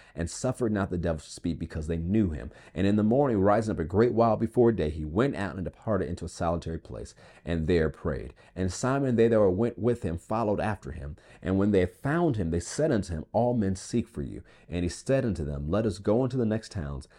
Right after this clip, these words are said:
that I may preach there also, for therefore came I forth." Notice what happened in the town of Capernaum. Jesus cast out a devil, and his fame spread throughout the whole region.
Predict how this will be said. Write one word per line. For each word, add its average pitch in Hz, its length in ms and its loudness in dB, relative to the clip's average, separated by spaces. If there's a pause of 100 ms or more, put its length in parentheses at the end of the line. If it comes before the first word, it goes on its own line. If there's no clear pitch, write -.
(120)
that 78 100 -4
I 82 60 0
may 78 140 -2
preach 117 360 -4
there 92 160 0
also, 71 440 -8
for 80 160 -8
therefore 78 640 -2
came 76 460 -8 (280)
I 64 340 -4 (280)
forth." - 460 -10 (1000)
Notice 127 300 2
what 107 100 0
happened 107 280 0
in 95 60 2
the 90 60 0
town 90 220 -2
of 90 80 -4
Capernaum. 71 420 -10 (580)
Jesus 98 300 0
cast 101 320 -2
out 87 100 -2
a 82 60 -2
devil, 98 420 -2 (140)
and 85 100 2
his 82 140 -2
fame 92 240 2
spread 82 260 0
throughout 78 240 2
the 71 60 -8
whole 85 240 0
region. 73 420 -8